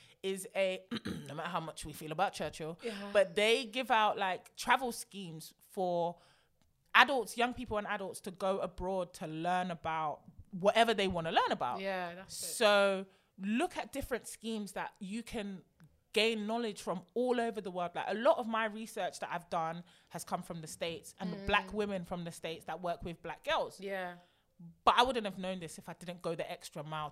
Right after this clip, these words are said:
Speaker 1: to
Speaker 2: To
Speaker 1: look.
Speaker 2: Yeah.
Speaker 1: And if we don't look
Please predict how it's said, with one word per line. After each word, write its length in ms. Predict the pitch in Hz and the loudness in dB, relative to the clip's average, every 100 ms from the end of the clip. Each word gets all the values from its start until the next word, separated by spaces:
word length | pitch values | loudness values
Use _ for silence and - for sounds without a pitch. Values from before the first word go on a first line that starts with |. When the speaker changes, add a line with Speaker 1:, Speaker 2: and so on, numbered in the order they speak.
| - | -8
Speaker 1:
to 100 | 156 | -8
Speaker 2:
To 40 | |
Speaker 1:
look. 420 | 165 170 160 - - | -6 -8 -8 -16 -18
Speaker 2:
Yeah. 380 | 175 170 165 160 - - | -16 -14 -14 -16 -16 -2
Speaker 1:
And 180 | 196 190 - | -2 -2 -4
if 200 | 226 - | -8 -6
we 160 | 214 233 | -6 -2
don't 280 | 226 175 | -2 -4
look 540 | 185 208 185 - - | -6 -2 -2 -2 -12